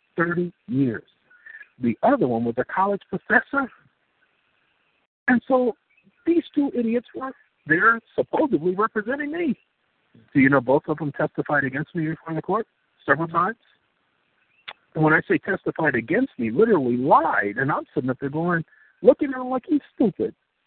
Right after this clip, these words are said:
But then when I'm looking at him like he's stupid and I'm telling him he's lying, I'm realizing that I knew this before they did it.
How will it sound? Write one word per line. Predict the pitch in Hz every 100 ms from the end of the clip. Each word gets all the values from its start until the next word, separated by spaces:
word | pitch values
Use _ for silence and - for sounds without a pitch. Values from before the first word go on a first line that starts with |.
| _ _ _ _ _
But | 214 180
then | 220 226 214 190 _ _ _ _ -
when | 170
I'm | 156 147
looking | 277 214
at | 165
him | 143
like | 139 135
he's | 127 - -
stupid | 131 - 139
and | 127
I'm | 117 -
telling | - 320 208
him | 117 110
he's | 120 107
lying, | 104 92 131 190 _ - _ _ _ _ _ _ _ _
I'm | 147 143
realizing | 151 208 214 117 113 143 135 127
that | 127
I | 127
knew | 127 139
this | 127 143 -
before | 117 - 120 113
they | 107
did | 151 170
it. | -